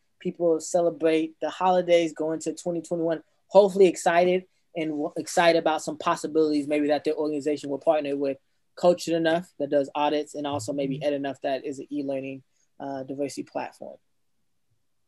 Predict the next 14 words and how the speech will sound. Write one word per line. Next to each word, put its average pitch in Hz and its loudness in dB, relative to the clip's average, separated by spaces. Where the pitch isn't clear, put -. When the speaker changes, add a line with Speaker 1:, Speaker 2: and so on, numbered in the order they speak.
Speaker 2:
No, 185 -4
we, 170 2
yeah, 165 0
we're 180 4
excited. 160 2
We, 170 4
twenty 180 2
twenty, 170 0
we 170 4
learned 165 2
a 160 2
lot 151 4
of 151 2
lessons. 170 0